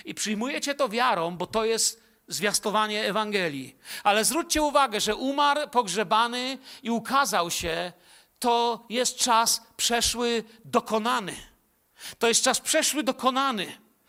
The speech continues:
To się stało wtedy, a nie dziś. To było, ale już minęło dwa tysiące lat.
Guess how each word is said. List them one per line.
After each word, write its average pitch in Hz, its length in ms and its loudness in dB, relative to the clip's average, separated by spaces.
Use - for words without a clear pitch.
To 277 120 6
się 240 360 0
stało 247 640 4
wtedy, 254 880 0
a 226 100 4
nie 247 140 2
dziś. 208 520 0
To 247 360 4
było, 247 680 4
ale 233 220 2
już 240 200 -2
minęło 262 380 2
dwa 240 220 2
tysiące 254 460 0
lat. - 480 0